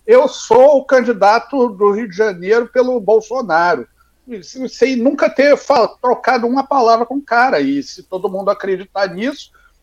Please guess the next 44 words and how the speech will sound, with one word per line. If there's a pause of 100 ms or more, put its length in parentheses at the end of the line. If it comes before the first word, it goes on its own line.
(160)
aí
tem
algum
desempenho
lá,
que
eu
espero
que
seja
pífio,
mas
tem. (360)
Então
é,
é
isso.
Então,
a
gente
nunca,
nunca
sabe
o
que
que
vai
acontecer. (280)
Como
disse
o
Rafa
aí,
vai, (200)
sai
alguém
da,
da
catacumba, (280)
é,
sei
lá,
o,
vai,